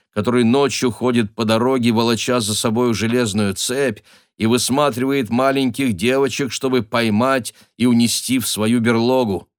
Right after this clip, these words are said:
Его слышно издалека — цепь волочится по земле.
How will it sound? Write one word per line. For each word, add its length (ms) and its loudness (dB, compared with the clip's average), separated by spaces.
Его 280 0
слышно 480 -2
издалека — 800 -2
цепь 500 -2
волочится 760 -2
по 160 -6
земле. 500 -4